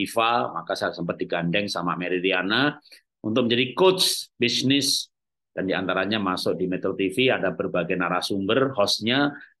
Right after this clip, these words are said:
Mary Riana, kita narasumbernya. Tapi seingat saya, saya menjadi narasumber yang paling sering, ya, ditampilkan.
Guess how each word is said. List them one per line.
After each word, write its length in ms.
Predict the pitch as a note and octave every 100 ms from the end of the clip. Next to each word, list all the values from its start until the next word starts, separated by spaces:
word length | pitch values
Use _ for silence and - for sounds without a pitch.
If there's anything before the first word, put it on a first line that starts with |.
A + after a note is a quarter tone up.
| -
Mary 160 | G2+
Riana, 480 | G2 G2 F2+ G2+ C#3
kita 240 | - F#2+ A2
narasumbernya. 880 | F2+ E2+ E2+ F2 F2 F2+ E2+ C#2+
Tapi 480 | D#2+ D#2+ G2 F#2+ F#2+
seingat 320 | F2 F2 F2
saya, 240 | E2+ E2 G#2 -
saya 400 | E2 F#2 G2 G2+ - _ _ _
menjadi 400 | - F2+ E2 F2+
narasumber 480 | F2+ F2 E2+ F#2 F#2
yang 240 | G2 E2+ E2+
paling 320 | F2+ G2 G2+
sering, 480 | A2+ G2+ G2 E2 C#2+ _ _
ya, 400 | - D2+ E2+ G2 G#2
ditampilkan. 880 | - - D2+ D2+ E2 D2+ E2 D2